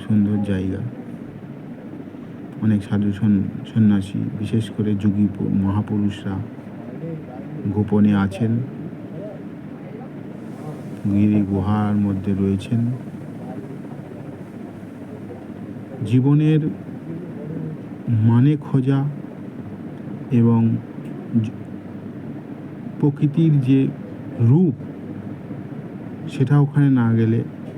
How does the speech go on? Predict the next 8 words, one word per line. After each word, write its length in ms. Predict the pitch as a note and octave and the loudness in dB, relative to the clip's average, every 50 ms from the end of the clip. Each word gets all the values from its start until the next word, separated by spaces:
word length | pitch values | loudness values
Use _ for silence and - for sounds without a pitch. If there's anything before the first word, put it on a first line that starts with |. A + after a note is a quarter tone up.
| - G#2 | 0 2
বোঝা 160 | G2+ G2 F#2+ | 2 4 4
যাবে 140 | F#2 F2+ F2 | 4 2 0
না। 420 | E2+ E2 D2+ C#2+ - - - - - - - - - - - - - - - - - - - - - - - - - - - - - - | -2 -4 -6 -8 -8 -10 -10 -10 -10 -10 -12 -12 -12 -12 -12 -12 -10 -10 -10 -10 -10 -10 -10 -10 -10 -10 -10 -10 -10 -10 -10 -10 -8 -4
প্রত্যেকটা 840 | - C#3 B2+ - - - D3 D3 C#3+ - - - - - D3 C#3+ C#3+ | -2 -2 -2 -2 -2 0 0 0 0 -2 -10 -6 0 4 4 6 6
মানুষের 760 | C#3 C#3 B2 A2+ A2 A#2+ C3 C3 B2 - - C#3 C3+ C3 C3 B2+ C3 - - - - - - F#3 - - - - - - - - - - - - - - A#3+ B3+ B3+ B3 - - - - - - - - - - - - - - - - - - - - - - - - - - - - - - C#3+ D3 - - D3 - - - - - - - - - - - - - - - - | 8 6 6 6 6 6 4 4 2 2 2 4 4 4 4 2 -2 -6 -8 -10 -10 -6 -4 -4 -4 -6 -8 -12 -12 -12 -12 -12 -12 -12 -10 -10 -8 -8 -8 -8 -8 -8 -8 -10 -10 -12 -12 -10 -12 -12 -12 -12 -12 -12 -12 -12 -12 -10 -10 -10 -10 -10 -10 -8 -8 -8 -8 -10 -10 -12 -12 -10 -10 -10 -10 -10 -10 -10 -10 -12 -12 -12 -12 -12 -14 -14 -14 -14 -14 -12 -12 -6 -4
কিসের 360 | D#3 C#3+ - - F#3+ E3+ D3 | -2 0 2 2 2 2 4
জন্য 260 | D3 E3+ F3 F3 E3+ | 4 4 6 6 6
এলাম 340 | D#3 B2 A#2+ A#2+ A2+ G#2 | 6 6 6 4 4 2